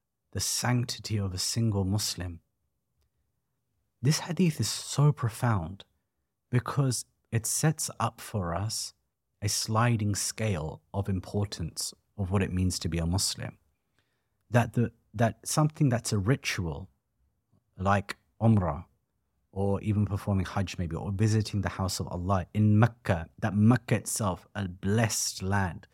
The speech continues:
where your prayers are worth so much more than they are, um, anywhere else, that it is not worth,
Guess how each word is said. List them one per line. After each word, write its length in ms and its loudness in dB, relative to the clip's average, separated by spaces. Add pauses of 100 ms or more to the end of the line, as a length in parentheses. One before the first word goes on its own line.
(280)
where 120 2
your 80 4
prayers 500 2
are 160 -2
worth 560 -2 (300)
so 320 4
much 320 4
more 280 6
than 140 2
they 180 0
are, 440 0 (500)
um, 600 0 (100)
anywhere 440 4
else, 440 -2 (1800)
that 240 4
it 120 6
is 140 4
not 140 0
worth, 720 2